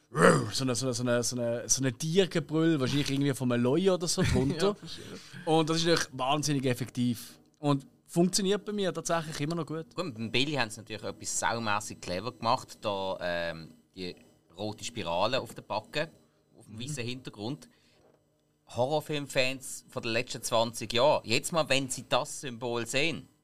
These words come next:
Speaker 3: die denken
Speaker 1: Ja.
Speaker 3: an so. Also,
Speaker 1: Also,
Speaker 3: es ist ein
Speaker 1: also,
Speaker 3: wahnsinniger Wiedererkennungswert.
Speaker 1: also ikonisch ist es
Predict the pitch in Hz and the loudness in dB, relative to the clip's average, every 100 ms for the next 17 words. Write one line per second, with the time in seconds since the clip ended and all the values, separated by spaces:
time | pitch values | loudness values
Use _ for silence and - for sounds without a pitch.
0 | _ - - 82 117 92 82 - 160 165 | _ -4 0 0 -2 -8 -10 -6 -6 -6
1 | - - 147 135 120 117 131 127 175 160 | -10 -8 -2 0 0 0 4 4 4 2
2 | 151 135 190 185 - 175 - 143 139 165 | -6 -6 -4 -6 -8 -12 -10 -2 2 2
3 | - 156 - 160 196 202 175 147 123 123 | 0 -2 2 4 4 4 2 0 -2 -2